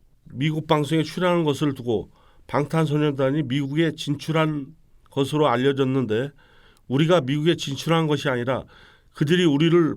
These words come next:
부른 것이라고 강조한다. 비티에스는 최근 고척 스카이돔에서 삼 일간 윙스 투어 피날레 콘서트를 성황리에 마치고 일본에서 발표한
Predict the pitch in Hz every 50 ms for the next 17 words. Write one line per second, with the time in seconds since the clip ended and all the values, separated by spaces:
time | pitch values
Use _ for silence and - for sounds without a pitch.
0 | - - - 147 160 160 156 143 151 143 - 151 135 135 139 156 135 120 - 123
1 | 123 123 110 117 113 104 104 101 85 78 71 80 - _ _ _ _ _ _ _
2 | _ _ - - _ _ _ _ _ - 127 120 120 - 151 151 - 165 170 170
3 | 156 - - - - 190 185 185 143 107 - - - - - - - - - -
4 | - - _ - - 147 151 - - 180 175 - - - - - 180 175 165 -
5 | 156 151 156 135 - - 123 135 139 - - 185 190 190 170 156 151 139 110 90
6 | 80 - - _ _ _ _ _ _ _ _ _ _ _ 127 139 170 160 - -
7 | - - - 147 131 127 139 156 156 - _ _ _ _ _ _ _ - - -
8 | 185 185 180 180 175 170 165 - 170 160 165 - 160 156 156 - 156 143 170 160
9 | 165 - 190 180 180 175 175 170 165 156 160 170 151 110 101 - - - - 110
10 | 90 78 - _ - - - - - - - _ _ _ _ - 127 156 165 147
11 | 165 160 156 147 151 165 151 135 123 120 135 135 131 143 147 156 156 156 156